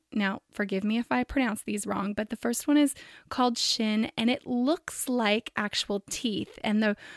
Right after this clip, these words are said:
word picture representation for that letter is to consume or destroy. Okay, so that's the first letter. The second letter is lamed, and it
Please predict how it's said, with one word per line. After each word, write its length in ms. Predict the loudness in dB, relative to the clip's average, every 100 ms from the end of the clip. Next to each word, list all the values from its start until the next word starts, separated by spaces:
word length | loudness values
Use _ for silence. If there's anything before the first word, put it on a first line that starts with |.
| -20 -12
word 320 | 0 2 2 0
picture 340 | -4 -2 0
representation 920 | 0 0 0 0 -2 -2 -2 -2 -2
for 160 | -2 -2
that 240 | 0 -2
letter 400 | -2 0 0 -2 -2
is 340 | 0 0 -2 -8 -18 -20 -20 _ _ -4
to 600 | 2 4 4 4 2 0 -4 _
consume 1000 | 0 4 4 2 -2 2 4 6 6 6 4
or 160 | 2 0
destroy. 1080 | 0 -2 0 -2 -2 0 2 2 -4 -8 -12 -16 -20 -20 -12
Okay, 260 | 0 2 4
so 200 | 2 2
that's 240 | 2 2
the 40 | -2
first 300 | -2 -2 -4
letter. 160 | -4
The 100 | -2
second 380 | 0 -2 0 4
letter 340 | 6 6 4 2
is 260 | 0 -2 -4 -4
lamed, 640 | 0 2 0 0 0 -2 -6 -20 -20 -18 -4
and 400 | 0 2 0 -2 0
it 220 | 2 2